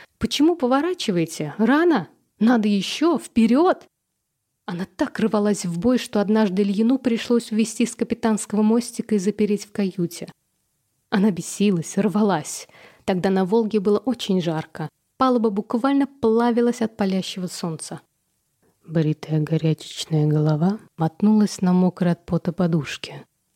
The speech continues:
«Как холодно!» как жарко. Какие смешные лица были у афганских крестьян, когда они смотрели на нее, скачущую верхом под палящим солнцем с открытым лицом и в мужском костюме.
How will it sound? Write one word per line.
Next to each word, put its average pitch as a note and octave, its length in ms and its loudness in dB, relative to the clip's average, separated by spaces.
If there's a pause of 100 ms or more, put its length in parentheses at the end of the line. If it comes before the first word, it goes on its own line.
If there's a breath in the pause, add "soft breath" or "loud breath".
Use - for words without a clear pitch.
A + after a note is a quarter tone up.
(460)
«Как - 180 -12
холодно!» F3 720 -2 (800 loud breath)
как F3 220 -2
жарко. F#3 580 -2 (880)
Какие B3+ 320 0
смешные B3 560 2
лица B3+ 340 0
были G#3+ 220 0
у G#3+ 60 2
афганских G#3 580 -2
крестьян, B3 480 -2
когда F#3+ 320 -2
они F#3+ 140 2
смотрели G#3 500 0
на F3 140 2
нее, F3+ 220 2
скачущую F#3+ 600 -2
верхом C4+ 380 0
под - 220 -6
палящим G3+ 440 0
солнцем A#3+ 480 0
с - 120 -4
открытым G#3 480 -2
лицом G#3+ 360 -2
и A#3 60 0
в F3 60 2
мужском F#3 500 0
костюме. E3+ 640 -2